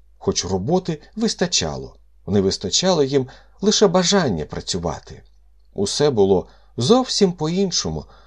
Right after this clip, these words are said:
коли я була ще молодою. Дівчата тоді поводилися пристойно,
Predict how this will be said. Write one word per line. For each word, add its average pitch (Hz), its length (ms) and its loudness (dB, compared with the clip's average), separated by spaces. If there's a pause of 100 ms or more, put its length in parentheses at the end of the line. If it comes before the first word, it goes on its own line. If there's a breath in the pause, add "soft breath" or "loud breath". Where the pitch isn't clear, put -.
(280 soft breath)
коли 92 180 2
я 87 80 0
була 87 280 0
ще - 200 0
молодою. 87 640 -4 (480)
Дівчата 117 520 -4
тоді 117 400 -2 (260 loud breath)
поводилися 90 640 0
пристойно, 120 840 -4